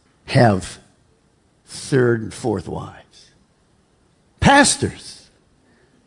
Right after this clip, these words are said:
Would you say there's any potential in Jamaica? So that's why we go. We hooked up with real pastors that love the Lord. We'll start going down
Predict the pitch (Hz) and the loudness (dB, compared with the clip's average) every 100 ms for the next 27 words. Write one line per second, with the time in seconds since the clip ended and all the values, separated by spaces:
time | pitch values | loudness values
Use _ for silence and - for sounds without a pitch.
0 | _ 202 226 285 277 269 240 202 240 226 | _ 2 4 4 4 4 4 4 2 2
1 | 196 - 208 - 131 131 127 127 107 - | 0 0 -2 -2 -4 -2 -2 -2 -2 -6
2 | 101 - _ _ _ _ _ _ _ _ | -16 -20 _ _ _ _ _ _ _ _
3 | _ _ - - 220 185 202 202 196 196 | _ _ -14 0 4 6 6 4 2 2
4 | 214 233 240 277 226 - _ _ - - | 4 2 2 0 -4 -12 _ _ -20 -8
5 | - 233 247 233 254 269 262 247 190 180 | 0 2 6 6 6 4 4 4 2 0
6 | 143 165 262 254 180 208 - 202 175 190 | 0 4 6 6 4 2 2 0 2 4
7 | 175 185 175 190 151 92 - - - 165 | 4 2 0 0 0 -2 -8 -20 -8 2
8 | 196 196 220 214 202 208 208 196 117 | 4 4 4 4 4 0 2 2 2